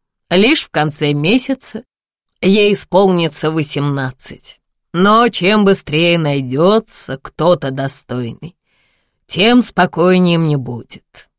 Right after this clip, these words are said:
«Мудрый ты, князь», поддакивает один из ближайших мужчин. «Особенно с урожаем этим беспокойство за дочерей верх берёт.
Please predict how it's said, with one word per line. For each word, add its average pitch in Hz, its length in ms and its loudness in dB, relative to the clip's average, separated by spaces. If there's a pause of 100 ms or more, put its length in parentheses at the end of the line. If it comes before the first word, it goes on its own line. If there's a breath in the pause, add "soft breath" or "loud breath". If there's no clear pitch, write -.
(1600)
«Мудрый 233 640 4
ты, - 300 -10 (320)
князь», 170 640 -4 (500)
поддакивает 147 640 0
один 147 300 0
из 143 120 -2
ближайших 135 640 -2
мужчин. - 480 -6 (540)
«Особенно 208 640 4
с - 80 -6
урожаем 180 640 2
этим 160 340 -2
беспокойство 160 880 0
за 156 160 2
дочерей 156 560 0
верх 143 340 0
берёт. 139 400 0